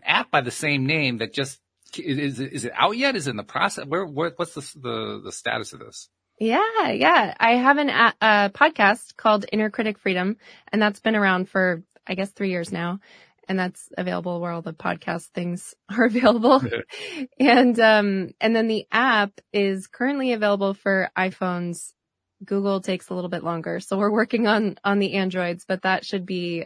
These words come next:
Speaker 2: out in maybe a couple weeks. So yeah, that will be available in your app store.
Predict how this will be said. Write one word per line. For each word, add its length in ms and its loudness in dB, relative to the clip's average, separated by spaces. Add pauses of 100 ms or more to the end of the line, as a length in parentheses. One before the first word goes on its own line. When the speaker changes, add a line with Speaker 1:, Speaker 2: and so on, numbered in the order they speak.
Speaker 2:
out 300 -4
in 340 -10
maybe 200 -12
a 40 -16
couple 360 -8
weeks. 480 -8 (540)
So 760 4
yeah, 300 2
that 320 0
will 160 -4
be 180 -2
available 800 -4 (100)
in 140 -6
your 140 -4
app 200 -6
store. 480 -8